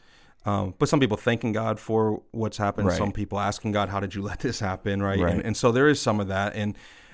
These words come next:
Speaker 1: and I know people are just expressing their emotions and rejoice. Some are celebrating and some are grieving. And, um,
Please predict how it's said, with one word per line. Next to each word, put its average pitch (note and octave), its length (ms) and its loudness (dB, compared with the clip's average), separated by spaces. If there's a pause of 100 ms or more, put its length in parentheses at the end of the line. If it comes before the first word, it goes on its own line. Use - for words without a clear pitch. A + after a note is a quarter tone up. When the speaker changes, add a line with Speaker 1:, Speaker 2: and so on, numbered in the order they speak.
(140)
Speaker 1:
and G#2+ 200 0
I A#2+ 60 2
know C3+ 140 4
people B2 320 0
are G#2+ 160 4
just G2+ 320 -4
expressing G2 800 -4
their F#2+ 220 -2
emotions F#2 840 -4 (120)
and F#2+ 280 -6
rejoice. F#2 460 -4
Some G#2 180 -2
are G2 80 -2
celebrating F#2+ 540 -4
and F2+ 80 -6
some F#2 180 -6
are F#2+ 80 -2
grieving. F#2 480 -6
And, F2+ 160 -6 (540)
um, F#2+ 480 -2